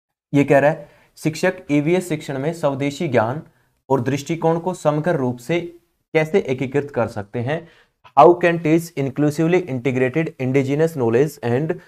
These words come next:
perspectives into the ईवीएस teaching?" ईवीएस टीचिंग में कैसे उनको इंटीग्रेट कर सकते हैं? आ, स्वदेशी जो नॉलेज होती है, इंडिजिनस जो नॉलेज होती है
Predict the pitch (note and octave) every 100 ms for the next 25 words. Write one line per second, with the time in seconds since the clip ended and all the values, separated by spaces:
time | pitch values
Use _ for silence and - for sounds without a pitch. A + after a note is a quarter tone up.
0 | _ _ C3+ C3 C#3+ C#3 - E3 E3 -
1 | B2+ B2 C3 D3 - - _ _ C#3 D3
2 | D#3 D#3+ A#2 G#2 - C#3 C#3+ F3 F3 C#3+
3 | C#3 D3+ F3 C#3 C3+ D3 C3+ C#3+ A#2 A#2+
4 | C#3 D#3 A#2+ A2+ A2+ - C3 D#3 F#3+ -
5 | _ _ A2+ A2 G#2 G2+ G2+ G2+ B2+ A#2+
6 | C3 C3 D3+ D3 D3+ - - B2+ A#2 B2
7 | B2+ A2 - A2+ C3+ - A#2 B2 A#2+ C3
8 | B2 A#2+ A#2 A#2 A#2 B2 A#2 A#2 A#2 D3+